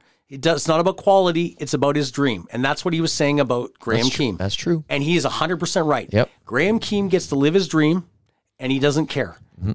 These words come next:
Speaker 1: If he loses three hundred dollars, big deal. If he loses a seven hundred dollars, big deal. I said last week,
Speaker 2: Mm-hmm.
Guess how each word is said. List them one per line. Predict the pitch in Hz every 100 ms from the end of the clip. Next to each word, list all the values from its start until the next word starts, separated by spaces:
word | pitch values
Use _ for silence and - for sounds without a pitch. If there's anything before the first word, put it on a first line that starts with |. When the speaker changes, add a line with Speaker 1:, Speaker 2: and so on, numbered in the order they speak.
| -
Speaker 1:
If | 151 147
he | 170
loses | 170 214 208 208 -
three | - 233 226
hundred | 202 220
dollars, | 208 214 226 -
big | - 180 190
deal. | 120 95 - _ _
If |
he | 180
loses | 220 214 202
a | 190
seven | - 247 240
hundred | 226 226
dollars, | 220 220 190
big | 139 180
deal. | 156 -
I | 196
said | 247 349
last | 330 330 -
week, | 359 - -
Speaker 2:
Mm-hmm. | 98